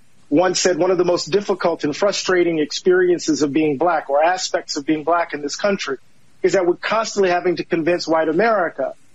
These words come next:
that what is happening to us is real."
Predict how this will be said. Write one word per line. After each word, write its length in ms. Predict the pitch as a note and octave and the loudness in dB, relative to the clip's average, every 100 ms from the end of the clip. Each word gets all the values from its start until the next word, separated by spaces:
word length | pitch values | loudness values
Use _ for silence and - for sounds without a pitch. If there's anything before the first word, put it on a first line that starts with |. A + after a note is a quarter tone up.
| - - - - | -20 -20 -20 -2
that 160 | F3+ E3+ | -2 2
what 120 | F#3 | 0
is 120 | F3 | 2
happening 420 | F#3 F#3 F3+ E3+ - | 0 -2 0 -4 0
to 180 | F3 | 2
us 180 | D#3+ D3 | 2 0
is 140 | D3 C3 | -4 0
real." 340 | D#3 C#3+ - | 0 0 -4